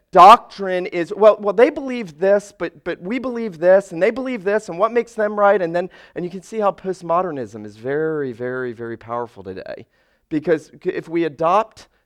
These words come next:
the idea that, that our salvation based on biblical truth is developed communally, and that church history gives us those doctrines, and that the things we read, for instance,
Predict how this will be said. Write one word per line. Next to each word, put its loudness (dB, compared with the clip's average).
the 0
idea 0
that, 0
that -2
our 0
salvation -4
based -8
on -4
biblical -6
truth -8
is -6
developed 0
communally, -4
and -6
that -2
church -6
history -2
gives -4
us -2
those -6
doctrines, 0
and -8
that -4
the -14
things -10
we -10
read, -8
for -12
instance, -12